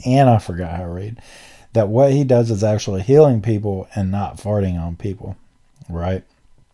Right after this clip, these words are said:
Pastor Christ Penelope of Sevenfold Holy Spirit Ministries in Si-, Sayandani,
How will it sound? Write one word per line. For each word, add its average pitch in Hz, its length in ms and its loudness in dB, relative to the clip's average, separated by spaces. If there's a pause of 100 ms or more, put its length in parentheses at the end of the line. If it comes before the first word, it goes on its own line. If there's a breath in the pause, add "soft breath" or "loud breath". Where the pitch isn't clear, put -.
(380)
Pastor 127 680 0 (640 soft breath)
Christ 123 540 -2
Penelope 113 720 2
of 101 160 -6
Sevenfold 117 800 0
Holy 120 320 0
Spirit 110 360 -2
Ministries 113 640 0 (560 loud breath)
in 107 560 -2 (520)
Si-, 107 880 -4
Sayandani, 135 2250 -2